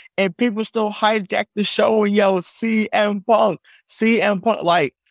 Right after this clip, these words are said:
I listened to Cult of Personality on the regular, and I didn't even know what the hell Living Color was before that was the theme song. But I still, I listened to that group just because of, of, of him. So it's just like, he's, he's awesome. Like, he's everything.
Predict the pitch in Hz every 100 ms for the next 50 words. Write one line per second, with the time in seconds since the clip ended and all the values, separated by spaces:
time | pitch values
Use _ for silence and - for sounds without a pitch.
0 | _ - 185 190 208 - 202 - 208 196
1 | 170 139 _ - 196 185 - 190 180 190
2 | 190 160 - 175 196 196 190 202 220 214
3 | 165 143 196 262 262 240 240 240 247 240
4 | 247 247 240 269 254 240 294 320 294 -
5 | 254 - 254 233 247 254 254 240 302 311
6 | 277 247 180 - _ - 151 208 - -
7 | - 165 196 180 202 180 165 160 151 139
8 | 123 151 165 - 139 - 147 147 139 127
9 | 113 _ _ _ _ - 139 - 143 135
10 | 147 165 - 175 143 _ _ - 180 175
11 | 180 180 151 196 202 180 - _ - 180
12 | 143 196 - 127 113 151 147 156 147 139
13 | 151 147 143 139